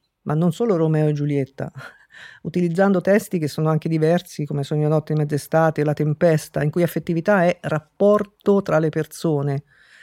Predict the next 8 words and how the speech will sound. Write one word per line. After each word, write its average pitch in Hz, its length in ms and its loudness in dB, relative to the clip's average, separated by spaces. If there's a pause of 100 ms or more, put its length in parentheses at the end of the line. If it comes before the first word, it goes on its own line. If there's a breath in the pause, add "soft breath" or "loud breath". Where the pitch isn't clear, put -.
(140 soft breath)
anche 165 300 0
tra 139 140 -4
padre 156 460 2
e - 120 -4
figlia, 156 480 -4
penso 143 260 -4
alla 143 180 -2
tempesta, 139 720 -2